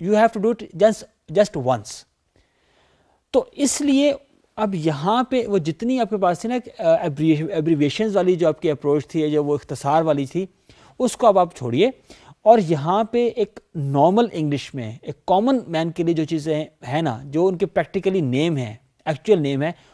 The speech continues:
उनको इस्तेमाल कीजिए। मिसाल के तौर पे जैसे एस टी आई डी है, तो ये अब आपको पता है कि एस टी you are abbreviating for student, अब इसको आप मत कीजिए, इसको कंप्लीट लिखिए, लिख लीजिए स्टूडेंट, चाहे तो आईडी लिख लें क्योंकि आईडी is quite established,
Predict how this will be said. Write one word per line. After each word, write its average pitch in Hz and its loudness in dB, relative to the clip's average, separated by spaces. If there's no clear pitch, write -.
उनको 254 2
इस्तेमाल 147 0
कीजिए। 123 -6
मिसाल 156 0
के 190 0
तौर 185 2
पे 196 -2
जैसे 175 -2
एस 190 -4
टी 226 2
आई 151 8
डी 156 4
है, 113 -4
तो - -6
ये 214 2
अब 202 6
आपको 226 8
पता 233 0
है 226 0
कि 226 -6
एस 196 -4
टी 233 -2
you 208 4
are 202 6
abbreviating 190 0
for 170 0
student, 120 -4
अब - 4
इसको 240 0
आप 226 2
मत 240 0
कीजिए, 131 -4
इसको 240 0
कंप्लीट 240 0
लिखिए, 196 2
लिख 175 2
लीजिए 170 2
स्टूडेंट, 190 0
चाहे 202 4
तो 214 0
आईडी 147 0
लिख 226 -2
लें 269 2
क्योंकि 214 -4
आईडी 196 2
is 185 -8
quite 180 2
established, 113 -6